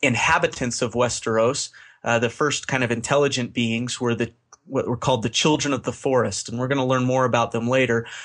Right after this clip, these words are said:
But, uh, the, the gods that they subscribed to were the old gods. It's kind of almost a, a, a naturalist type of religion, worshiping, you know, trees and animals and stones and things like that. And that tradition carried on.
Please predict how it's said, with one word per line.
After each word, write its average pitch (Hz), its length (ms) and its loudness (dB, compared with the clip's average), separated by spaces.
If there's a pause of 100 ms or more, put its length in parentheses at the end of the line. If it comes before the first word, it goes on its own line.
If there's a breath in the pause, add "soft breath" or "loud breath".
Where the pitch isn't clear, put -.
(140 loud breath)
But, 120 360 2
uh, 120 200 4
the, 120 480 2
the 123 120 0
gods 131 360 2
that - 120 -4
they 135 120 2
subscribed 127 640 -2
to 139 160 0
were 131 160 0
the 117 160 0
old 127 300 0
gods. 110 340 2
It's 127 100 -6
kind 233 200 0
of 180 80 0
almost 165 340 -2
a, 117 400 4
a, 107 560 -2
a 101 40 -2
naturalist 123 920 0
type 123 240 0
of 117 140 0
religion, 120 640 0
worshiping, 120 640 0 (300 loud breath)
you 117 80 -2
know, 113 100 2
trees 123 560 4
and 117 120 2
animals 113 540 2
and 113 120 -2
stones 117 480 0
and 113 140 -4
things 113 240 -2
like 117 260 0
that. 113 260 2 (320 loud breath)
And 117 200 2
that 117 140 2
tradition 117 460 0
carried 117 400 2
on. 117 280 0